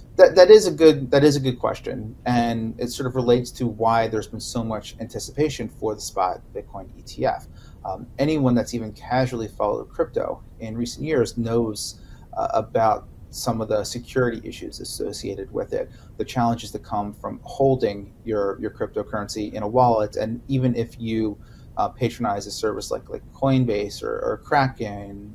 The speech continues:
uh, Robinhood, uh, to hold your crypto, they're not F D I C insured. So if something happens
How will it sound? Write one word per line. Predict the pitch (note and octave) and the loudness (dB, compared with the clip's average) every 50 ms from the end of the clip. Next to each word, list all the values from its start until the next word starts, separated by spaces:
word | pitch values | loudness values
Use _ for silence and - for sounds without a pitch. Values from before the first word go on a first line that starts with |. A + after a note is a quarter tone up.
| - - - | -16 -12 -10
uh, | G2+ G#2 G2+ - - - - - - - - | -8 -8 -8 -8 -10 -14 -20 -20 -20 -2 4
Robinhood, | A2+ B2+ C#3 C#3+ C3+ C3 A2+ G#2 G#2+ G2+ F#2+ F#2+ - - - - - - - | 8 10 10 10 8 6 2 0 0 -2 -2 -4 -6 -10 -16 -18 -20 -16 -10
uh, | - G#2 G2+ - | -8 -8 -8 -8
to | - G#2+ | -10 -4
hold | - A#2+ A2 - | -2 -2 -2 -2
your | A2 - | -4 -2
crypto, | - D3+ C#3+ - B2 A2 G#2 G#2 - | 0 0 2 2 2 2 2 2 2
they're | - C3 | 2 4
not | C3 C#3 C3 B2+ A#2+ | 6 6 6 6 4
F | - A2 - - | 2 -2 -4 -4
D | - A#2 | -4 -4
I | G2 - | -2 -4
C | - - A#2 | -4 -8 -10
insured. | - - - - - C#3 C3+ B2+ B2 B2 | -12 -12 -4 0 4 6 6 6 4 2
So | - A#2 G#2+ | -2 -4 -4
if | - | -4
something | - G2+ G2 - A#2 | -6 -8 -8 -8 -12
happens | - - G2 F#2+ F#2+ - G#2+ G2+ G2 F#2+ F#2+ - - | -8 -6 -6 -6 -4 -6 -8 -10 -10 -10 -12 -12 -12